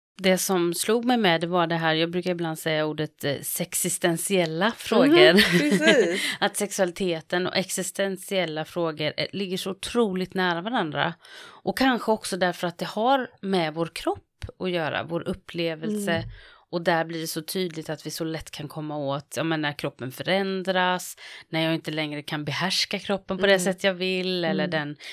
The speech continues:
Speaker 1: ger mig smärta, eller vad det nu kan
Speaker 2: Mm.
Speaker 1: vara, så behöver vi bemästra det.
Speaker 2: Ja.
Speaker 1: Och då kommer vi i kontakt med de här frågorna. Vad, vem är jag? Vad är meningen med livet?
Speaker 2: Mm.
Speaker 1: Det kan låta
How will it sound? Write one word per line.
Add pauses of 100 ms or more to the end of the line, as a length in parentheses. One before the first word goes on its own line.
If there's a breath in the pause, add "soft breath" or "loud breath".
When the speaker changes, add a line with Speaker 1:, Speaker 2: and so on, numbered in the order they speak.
Speaker 1:
ger
mig
smärta,
eller
vad
det
nu
kan
Speaker 2:
Mm.
Speaker 1:
vara,
så
behöver
vi
bemästra
det.
Speaker 2:
Ja. (120)
Speaker 1:
Och
då
kommer
vi
i
kontakt
med
de
här
frågorna.
Vad, (160)
vem
är
jag? (300)
Vad
är
meningen
med
livet?
Speaker 2:
Mm.
Speaker 1:
Det
kan
låta